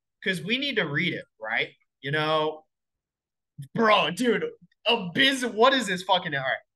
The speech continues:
you know, we know things, but we just want that we're all here. Regardless, Monica, like, I lo-, I love the handwritten, bro. Monica, Norma, like, Yuri has, like, elegant, bro, dude, the M C types in freaking bold.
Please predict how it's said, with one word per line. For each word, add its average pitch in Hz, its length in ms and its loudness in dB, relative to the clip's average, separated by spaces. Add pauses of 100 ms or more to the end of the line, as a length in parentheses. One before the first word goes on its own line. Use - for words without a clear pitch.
(320)
you 160 80 -4
know, 165 460 0
we 156 60 -6
know 185 140 2
things, 180 240 -6
but 143 260 -4
we 151 100 -6
just 143 180 -10
want 143 180 -6
that 135 120 -4
we're 135 120 -2
all 127 140 -6
here. 110 140 -14 (120)
Regardless, 127 440 -2
Monica, 139 520 -4 (140)
like, 139 160 2 (220)
I 156 80 2
lo-, 175 140 -2
I 165 120 4
love 190 240 2
the 147 80 -2
handwritten, 139 380 -4
bro. 120 100 -10 (100)
Monica, 208 520 2
Norma, 165 420 -4 (100)
like, 139 280 0
Yuri 170 300 0
has, 160 200 0
like, 139 260 -4 (520)
elegant, 180 420 2
bro, 156 220 0
dude, 143 220 -4
the 147 140 -4
M 190 80 -2
C 214 320 -4 (120)
types 202 220 0
in 196 100 -8
freaking 165 340 -2
bold. 180 380 -4